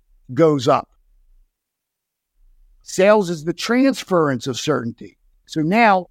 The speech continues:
where does the prospect get certainty? From the salesperson. So now I have all this certainty because I'm now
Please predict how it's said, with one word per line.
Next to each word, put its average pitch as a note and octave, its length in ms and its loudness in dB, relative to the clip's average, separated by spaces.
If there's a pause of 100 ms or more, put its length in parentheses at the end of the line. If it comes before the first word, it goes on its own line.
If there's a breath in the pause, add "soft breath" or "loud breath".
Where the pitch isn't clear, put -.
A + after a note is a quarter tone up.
(920)
where G#3 300 4
does G#3+ 180 -2
the F#3 100 -2
prospect F#3 580 -2
get A#3 160 0
certainty? C#3+ 520 -6
From G#3+ 220 0
the G#3 100 -2
salesperson. F#3+ 760 -2
So E3 140 -6
now G3+ 480 0 (340)
I G#3 180 2
have G3 160 0
all A3 240 2
this G#3 260 -2
certainty G#3 680 -2 (140)
because E3 220 -4
I'm G3 200 2
now F3+ 360 -2